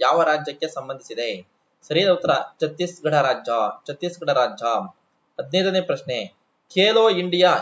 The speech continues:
ಯೂತ್ ಗೇಮ್ಸ್, ಖೇಲೋ ಇಂಡಿಯಾ ಯೂತ್ ಗೇಮ್ಸ್ ಎರಡ್ ಸಾವಿರದ ಇಪ್ಪತ್ನಾಲ್ಕರ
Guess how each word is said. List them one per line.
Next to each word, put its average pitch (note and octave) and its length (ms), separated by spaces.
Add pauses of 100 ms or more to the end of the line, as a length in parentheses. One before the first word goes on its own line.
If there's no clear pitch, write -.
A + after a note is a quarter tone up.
(120)
ಯೂತ್ F#3 280
ಗೇಮ್ಸ್, - 600 (240)
ಖೇಲೋ G3 260
ಇಂಡಿಯಾ F3+ 240
ಯೂತ್ D#3+ 300
ಗೇಮ್ಸ್ D#3 220
ಎರಡ್ B2+ 120
ಸಾವಿರದ D#3+ 220
ಇಪ್ಪತ್ನಾಲ್ಕರ D3 600